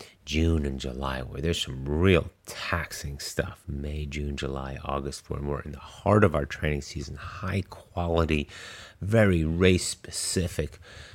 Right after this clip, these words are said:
simulated work, and you really need to apply your mental energy. And we want to be ready for that when that time comes.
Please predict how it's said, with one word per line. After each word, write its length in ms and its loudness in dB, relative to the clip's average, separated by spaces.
simulated 840 4
work, 440 2
and 180 -2
you 100 4
really 600 6
need 320 2
to 120 -4
apply 560 -6
your 200 -6
mental 640 0
energy. 600 -6
And 100 -6
we 80 2
want 140 2
to 80 0
be 100 6
ready 260 4
for 160 -6
that 200 -10
when 300 0
that 220 0
time 320 -2
comes. 460 -10